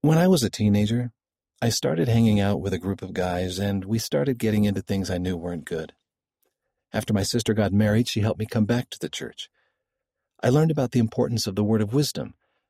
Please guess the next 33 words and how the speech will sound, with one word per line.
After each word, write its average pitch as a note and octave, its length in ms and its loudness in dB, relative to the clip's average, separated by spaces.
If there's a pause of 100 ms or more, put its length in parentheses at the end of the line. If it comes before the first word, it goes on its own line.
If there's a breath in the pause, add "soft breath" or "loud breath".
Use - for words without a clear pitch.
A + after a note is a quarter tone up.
(180)
and A2 100 -4
treating C#3 340 2
my G#2+ 120 6
body G2 280 0
well. F2 400 -4 (1300)
But E3 160 4 (400 loud breath)
one A#2 200 4
day G#2+ 220 4
I A2+ 120 2
committed G#2+ 380 0
another A2 400 2
serious F#2+ 520 -2
sin. G2 400 0 (1200 soft breath)
I G#2 80 0
felt A2 220 0
that A2 100 4
I A2 80 4
couldn't A2+ 300 2
have B2+ 260 0
the F#2 80 0
Spirit C#2 380 -6 (600)
or A#2 240 4
the A#2 100 2
power G#2 360 0
of F#2+ 100 -4
the F2+ 80 -10
priesthood E2+ 460 -4
with - 160 -12
me. - 180 -14 (840)
I G#2 80 -6
felt F#2 260 0
very F2 180 0
worthless A2+ 680 -2